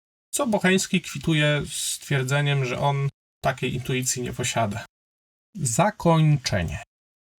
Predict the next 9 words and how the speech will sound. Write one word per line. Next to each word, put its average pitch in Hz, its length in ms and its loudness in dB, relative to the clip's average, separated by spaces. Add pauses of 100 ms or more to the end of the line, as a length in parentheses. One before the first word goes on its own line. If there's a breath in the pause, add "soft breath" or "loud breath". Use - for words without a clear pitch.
(140)
Filozofia 147 420 0
człowieka 190 360 0
nigdy 185 280 4
nie 120 80 -2
była 104 200 -2
głównym 107 360 -4
przedmiotem 104 480 -6
zainteresowań 104 640 -6
Bocheńskiego. - 640 -8